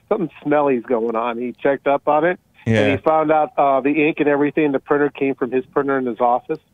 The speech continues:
Speaker 2: Wow. That's some sleuthing.
Speaker 1: <laughs>
Speaker 2: You know, it's
Speaker 1: So
Speaker 2: so
Speaker 1: you got
Speaker 2: typical.
Speaker 1: the Hispanic version of it, of a Jesse Smollett, Smollett, uh, Ju-, Ju-, Juicy Smollett. Hey, Smollett, whatever you pronounce it.
Speaker 2: Right, yeah.
Speaker 1: Juicy. I'll just say Juicy.
Speaker 2: You know,
Speaker 1: Just
Speaker 2: he's the
Speaker 1: Juicy.
Speaker 2: most,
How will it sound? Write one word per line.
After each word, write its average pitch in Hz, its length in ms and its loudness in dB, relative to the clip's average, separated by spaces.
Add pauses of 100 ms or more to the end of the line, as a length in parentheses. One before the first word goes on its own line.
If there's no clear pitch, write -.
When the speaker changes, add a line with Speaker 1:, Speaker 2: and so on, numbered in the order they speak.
(140)
Speaker 2:
Wow. 107 720 0 (840)
That's 135 240 0
some 170 180 0
sleuthing. 170 640 0 (120)
Speaker 1:
<laughs> - 40 -20 (840)
Speaker 2:
You 180 80 4
know, 208 180 2
it's 202 140 0
Speaker 1:
So 170 60 2
Speaker 2:
so 240 80 4
Speaker 1:
you 208 60 2
got 160 80 2
Speaker 2:
typical. 151 400 2
Speaker 1:
the 165 60 4
Hispanic 156 260 0
version 139 380 0
of 123 180 0
it, 123 200 0
of 139 140 0
a 131 60 0
Jesse 135 460 -2
Smollett, 135 400 -2 (240)
Smollett, 147 300 0
uh, 127 220 2 (260)
Ju-, 151 260 0 (100)
Ju-, 151 300 0
Juicy 165 400 -2
Smollett. 131 340 0 (180)
Hey, 143 280 0
Smollett, 147 280 0
whatever 160 260 0
you 113 100 -6
pronounce 104 380 -10
it. 117 40 0
Speaker 2:
Right, 113 520 0 (180)
yeah. 110 340 2
Speaker 1:
Juicy. 123 200 -4
I'll 127 60 0
just 143 160 -12
say 135 100 0 (100)
Juicy. 117 280 -4
Speaker 2:
You 151 200 -2
know, 175 140 2
Speaker 1:
Just 180 100 2
Speaker 2:
he's 202 180 0
the 190 100 -2
Speaker 1:
Juicy. 175 60 -2
Speaker 2:
most, 170 300 -2